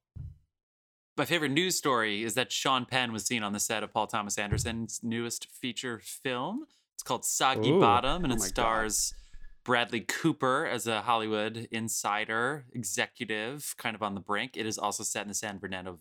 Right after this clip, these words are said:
Speaker 1: Valley, if you love your P T A. So that's gotta be coming out next year with Sean Penn
Speaker 3: Whoa.
Speaker 1: and Bradley Cooper, P T A. That's gonna be awesome. Um, but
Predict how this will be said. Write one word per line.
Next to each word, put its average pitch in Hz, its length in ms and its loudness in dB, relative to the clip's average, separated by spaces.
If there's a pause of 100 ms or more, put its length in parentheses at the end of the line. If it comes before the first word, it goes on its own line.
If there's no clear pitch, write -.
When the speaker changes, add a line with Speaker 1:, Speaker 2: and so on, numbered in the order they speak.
Speaker 1:
Valley, 147 580 2 (580)
if 113 100 -6
you 117 100 2
love 104 200 0
your 107 80 -2
P 113 200 -6
T 117 260 -4
A. 107 260 2
So 127 120 -4
that's 120 200 2
gotta 113 180 4
be 101 80 -2
coming 101 240 -2
out 98 160 0
next 92 260 -4
year 95 140 -2
with 92 100 -4
Sean 104 240 -2
Penn 104 140 -2
Speaker 3:
Whoa. 104 60 0
Speaker 1:
and 90 60 -4
Bradley 92 260 -4
Cooper, 101 340 -6
P 110 180 -10
T 104 220 -6
A. 95 220 -4
That's 127 220 0
gonna 107 160 -4
be 87 120 -16 (180)
awesome. - 320 6 (640)
Um, 147 460 8 (180)
but 170 340 10